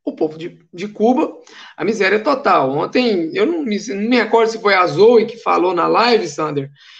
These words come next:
que, ah, a, a, uma avó dela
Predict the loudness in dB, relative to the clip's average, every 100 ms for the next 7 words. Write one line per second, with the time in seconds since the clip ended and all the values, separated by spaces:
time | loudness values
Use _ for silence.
0 | -20 _ -2 0 2 2 0 -6 _ -2
1 | 2 4 4 2 0 -8 _ _ -4 -2
2 | -2 -6 -8 -6 -6 -6 -2 2 2 2
3 | 0 0 -2